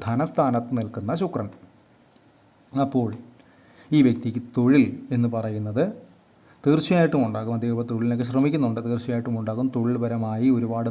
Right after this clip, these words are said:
നേട്ടങ്ങളും ഈ വ്യക്തിക്കുണ്ടാകും, അതിലൊന്നും തർക്കമില്ല. പക്ഷേ വിവാഹ സംബന്ധമായിട്ടുള്ള കാര്യങ്ങൾക്ക് ശുക്രൻ പൊതുവെ അത്ര ഈ പറയുന്ന കാലഘട്ടം, അതായത് ശുക്രനിൽ ശുക്രൻ്റെ സ്വാപഹാരം എന്ന് പറയുന്നത് ഒട്ടും നല്ലതല്ല എന്ന് തന്നെ പറയേണ്ടി വരും. അത്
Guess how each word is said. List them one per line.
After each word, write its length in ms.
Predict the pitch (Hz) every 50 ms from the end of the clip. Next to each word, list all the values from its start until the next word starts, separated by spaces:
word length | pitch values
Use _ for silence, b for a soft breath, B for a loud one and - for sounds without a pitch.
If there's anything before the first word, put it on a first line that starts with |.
| 113 110
നേട്ടങ്ങളും 480 | 120 123 123 - 135 135 127 127 165 156 123
ഈ 40 | 117 117
വ്യക്തിക്കുണ്ടാകും, 680 | 113 117 - 113 104 110 107 107 101 104 104 113 127 135 120
അതിലൊന്നും 360 | 110 117 123 120 117 127 135 131 123
തർക്കമില്ല. 460 | 113 - - - 123 113 101 98 104 120 139 - -
പക്ഷേ 260 | 127 - - - 120 151 202 - b b b b b b b b b b b b b b -
വിവാഹ 300 | 127 123 127 131 131 - - 156 -
സംബന്ധമായിട്ടുള്ള 680 | 139 120 117 117 113 117 113 113 110 107 107 113 110 110 -
കാര്യങ്ങൾക്ക് 500 | 110 107 107 110 107 107 104 101 - 131 -
ശുക്രൻ 280 | - 113 - - 117 113 101
പൊതുവെ 260 | 113 104 104 110 117 110 104
അത്ര 160 | - - 123 151 190 - - - - - _ _ _ _ _ _ _ _ b b b b b b b b b - 170
ഈ 40 | 175 170
പറയുന്ന 320 | 160 131 127 123 123 127 135 139
കാലഘട്ടം, 400 | 131 120 110 107 104 98 - 101 101 104
അതായത് 240 | 107 107 107 117 123 -
ശുക്രനിൽ 480 | - 113 - - - 113 110 110 127 165 170 -
ശുക്രൻ്റെ 400 | 123 113 - - 107 107 107 - -
സ്വാപഹാരം 560 | - 151 143 139 127 127 - 127 117 113 110 107 104
എന്ന് 140 | 107 113 - 110
പറയുന്നത് 400 | 98 101 110 113 104 92 110 147 165 B B B B - 123 117
ഒട്ടും 260 | 120 - - 147 139 120 110
നല്ലതല്ല 380 | 104 107 113 113 113 104 107 113 110 104 101
എന്ന് 140 | 107 107 104 101
തന്നെ 160 | 101 110 113 113
പറയേണ്ടി 340 | 101 98 98 101 101 104 98 98
വരും. 180 | - - - - _ - - _ _ _ _ _ _ _ _ _ _ _ _ _ _ _ _ _ _ _ _ _ _ _ _ _ _ _ _ _ _ _ _ _ _ - 110 104
അത് 100 | 117